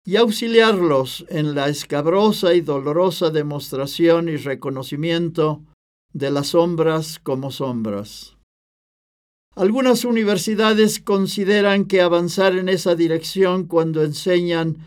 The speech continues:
los conocimientos oficiales es su misión, pero estos pueden ser enseñanzas de sombras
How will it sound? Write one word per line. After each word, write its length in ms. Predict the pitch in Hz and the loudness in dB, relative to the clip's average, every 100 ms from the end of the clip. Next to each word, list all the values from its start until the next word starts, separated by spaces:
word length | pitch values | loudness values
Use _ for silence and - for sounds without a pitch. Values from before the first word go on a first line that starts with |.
| - _ | -20 _
los 260 | 160 196 196 | 0 0 0
conocimientos 880 | 185 170 151 165 165 165 165 156 160 | -4 -4 -4 -4 -2 -2 -2 -4 -4
oficiales 920 | 143 156 - 185 185 185 175 175 - _ _ _ _ _ _ - | -8 -10 -2 0 2 2 0 -4 -12 _ _ _ _ _ _ 0
es 220 | 165 165 | 0 2
su 120 | 185 | -2
misión, 720 | 170 160 151 123 110 107 - _ _ | -2 -4 -2 -2 -2 -4 -8 _ _
pero 320 | - 139 147 185 | -6 -2 2 2
estos 480 | 196 - 190 185 | 2 -2 -4 -4
pueden 420 | - 175 175 170 165 | -2 2 4 2 0
ser 240 | 185 170 | 2 4
enseñanzas 920 | 170 156 147 147 156 170 175 170 147 | 4 0 -4 -4 -2 -2 -2 -2 -4
de 100 | 135 | -4
sombras 720 | 139 185 185 175 165 156 - | -4 -2 -2 0 0 0 -4